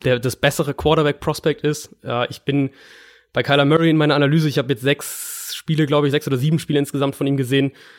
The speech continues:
Ähm, und ich bin der Meinung, dass Rosen der, das bessere Quarterback-Prospect ist. Und ich, für mich wär's wirklich eine relativ absurde Entscheidung, äh, neuer Coach hin oder her, aber es wär für mich eine relativ absurde bis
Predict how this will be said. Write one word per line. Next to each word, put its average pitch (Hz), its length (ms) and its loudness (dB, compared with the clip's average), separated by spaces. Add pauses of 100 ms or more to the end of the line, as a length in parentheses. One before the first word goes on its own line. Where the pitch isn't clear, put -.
(200)
Ähm, 120 600 0 (540)
und 139 160 2
ich 123 200 -6 (340)
bin 160 320 4
der 135 120 4
Meinung, 143 360 4
dass 120 180 -2
Rosen 135 300 2
der, 123 140 0
das 120 240 -8
bessere 127 340 -4
Quarterback-Prospect 139 840 -2
ist. 131 200 -4
Und 117 100 -4
ich, - 180 -10 (280)
für - 240 -4
mich 147 260 2
wär's 127 380 0
wirklich 127 340 -4
eine 123 380 2 (1120)
relativ 147 520 2
absurde 135 400 2
Entscheidung, 131 880 -2
äh, - 240 -8
neuer 135 260 2
Coach 143 300 -2
hin 135 100 -2
oder 123 140 0
her, 127 180 0
aber 123 100 0
es - 120 -10
wär 123 80 0
für - 100 -4
mich 127 140 0
eine 123 100 -2
relativ 120 460 0 (460)
absurde 147 440 2
bis - 400 -4